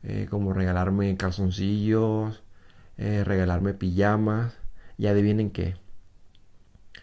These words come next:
Los jabones que a ellas les gusta, a mí no me gustan por el olor. Los calzoncillos que me regala, bueno, esos sí me los pongo para hacer ejercicio.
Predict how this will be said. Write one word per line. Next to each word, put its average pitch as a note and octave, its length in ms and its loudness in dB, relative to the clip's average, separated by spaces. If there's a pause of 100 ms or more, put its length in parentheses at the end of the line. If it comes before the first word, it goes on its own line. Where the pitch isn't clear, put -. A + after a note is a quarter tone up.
(560)
Los G#2+ 220 2
jabones A2+ 500 4
que G#2+ 220 2
a F#2+ 80 6
ellas A#2 320 4
les G2+ 160 2
gusta, D#3 480 -2
a F2 160 0
mí G2 440 2
no G2 140 0
me G2 140 2
gustan F#2+ 360 2
por E2+ 160 2
el E2+ 160 4
olor. C3 380 2 (1700)
Los B2 240 0
calzoncillos A#2 580 2
que B2+ 100 -2
me A2 140 2
regala, A2+ 440 4
bueno, A2+ 400 4
esos A2+ 180 2
sí A#2+ 80 0
me B2 120 4
los A2 140 4
pongo A#2 320 2
para G#2 180 2
hacer A2 240 2
ejercicio. G#2+ 680 0